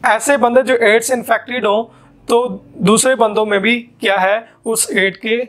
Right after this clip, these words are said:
transfer होने के chances बहुत ज़्यादा होते हैं। और दूसरा क्या, blood transfusion है। Transfusion, blood transfusion का मतलब क्या है कि खून, अ,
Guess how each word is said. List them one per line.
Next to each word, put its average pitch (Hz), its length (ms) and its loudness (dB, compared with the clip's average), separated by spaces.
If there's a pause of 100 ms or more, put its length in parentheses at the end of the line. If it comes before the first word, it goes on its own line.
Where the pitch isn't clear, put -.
(280)
transfer 190 420 0
होने 180 240 0
के 196 180 -2
chances 214 800 -6
बहुत 202 200 2
ज़्यादा 151 220 2
होते 135 240 -6
हैं। 117 160 -20 (1160)
और 240 160 2
दूसरा 262 280 2
क्या, 269 240 2
blood 208 260 0
transfusion 233 640 -2
है। 202 160 -4 (600)
Transfusion, 254 760 2
blood 220 260 2
transfusion 233 560 -2
का 233 80 0
मतलब 226 260 2
क्या 226 180 -2
है 220 60 -2 (340)
कि 233 140 0
खून, 233 560 2
अ, 202 500 2